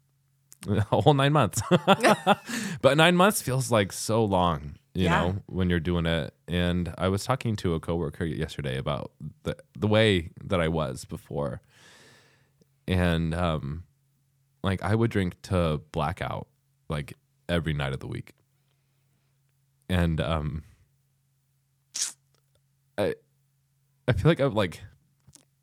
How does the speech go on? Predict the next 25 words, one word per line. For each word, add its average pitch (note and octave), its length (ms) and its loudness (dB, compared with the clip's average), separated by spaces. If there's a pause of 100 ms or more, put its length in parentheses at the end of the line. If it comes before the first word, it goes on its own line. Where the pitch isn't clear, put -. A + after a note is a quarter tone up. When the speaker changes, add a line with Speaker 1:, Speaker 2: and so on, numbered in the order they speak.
(120)
Speaker 1:
hit A#2 180 6
a A2+ 60 0
place G#2 300 0
of, D2 80 -14
like, D2+ 120 -4
freedom, D2 480 -6 (100)
you G2 120 2
know, E2+ 160 2
liberation D2+ 580 -6
from - 160 -10
that. C2+ 300 -6 (160)
And, E2+ 240 -2
uh, C2+ 300 -2 (1500)
it A2+ 100 2
feels E3+ 260 4
so D#3+ 180 2
good F3 260 2
'cause - 180 -10
it's G2+ 160 -2
so C#3+ 220 4
different A2+ 440 -2
than E2 140 -2
what D#2+ 120 0
I D2+ 40 0
imagined. C2+ 580 -6